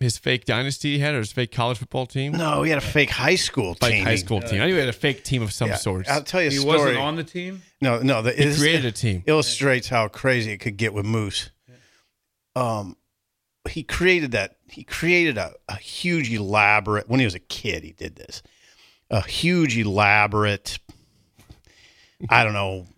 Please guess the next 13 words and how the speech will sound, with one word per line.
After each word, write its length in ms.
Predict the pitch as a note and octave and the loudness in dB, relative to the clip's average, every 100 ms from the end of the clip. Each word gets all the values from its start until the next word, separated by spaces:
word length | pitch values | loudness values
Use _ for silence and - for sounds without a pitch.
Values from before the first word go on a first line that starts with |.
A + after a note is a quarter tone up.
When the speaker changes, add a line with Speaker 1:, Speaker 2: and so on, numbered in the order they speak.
| _ - | _ -6
Speaker 2:
It 120 | A#2+ | -2
was 160 | A2+ G#2+ | 0 0
his, 260 | G#2 - - | 0 -4 -4
it 40 | C3+ | -4
was 100 | G#2+ | -2
like 120 | A2+ | -2
a 60 | A2 | -4
fantasy 800 | - C3+ B2 A#2+ A#2 C3+ A2+ F#2 _ | -2 2 2 2 -2 -6 -8 -12 _
high 220 | - B2+ | -2 0
school 320 | - - G2+ | 0 -2 -2
team 320 | F#2 - G#2+ | -2 -2 -2
in 80 | G2 | 0
Arizona. 680 | G2+ F#2+ F2 F#2 E2 D2+ | 0 -2 -2 -4 -8 -12